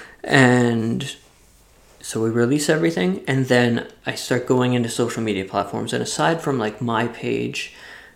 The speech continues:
uh, I go in, I share it with the movie page,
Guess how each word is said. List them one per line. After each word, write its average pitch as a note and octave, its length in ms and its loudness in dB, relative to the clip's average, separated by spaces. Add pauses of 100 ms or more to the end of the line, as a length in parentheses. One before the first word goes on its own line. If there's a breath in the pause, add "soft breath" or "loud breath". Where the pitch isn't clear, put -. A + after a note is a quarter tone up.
(160)
uh, A2+ 440 0
I A#2 140 -2
go A2 280 2
in, A2+ 220 -2
I A2 180 -2
share G#2+ 340 2
it - 260 -4
with - 480 -8
the C3 80 -6
movie B2 300 2
page, A#2+ 420 -4